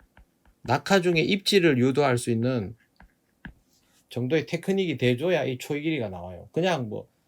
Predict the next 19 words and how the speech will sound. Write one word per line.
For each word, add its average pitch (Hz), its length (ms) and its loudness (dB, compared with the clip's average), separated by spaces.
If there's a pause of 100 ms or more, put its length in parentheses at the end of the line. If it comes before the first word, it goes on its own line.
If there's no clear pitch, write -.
(300)
던져놓으면 165 840 0 (140)
되는 117 260 -4
게 127 80 0
아니고, 101 520 -8
고기가 185 400 2
버글버글하면이야 123 1120 -2
뭐 95 280 -14
목내림도 127 480 0
잘 110 180 -8
안 104 140 -8
되고, 120 320 -8 (340)
그럼 139 200 -8
겨우겨우 123 500 0
해-, - 140 -8 (460)
낙하만 170 460 0
되면 151 240 2
막 113 120 -8
푹푹 131 300 -10
찢겠지만, 127 800 -4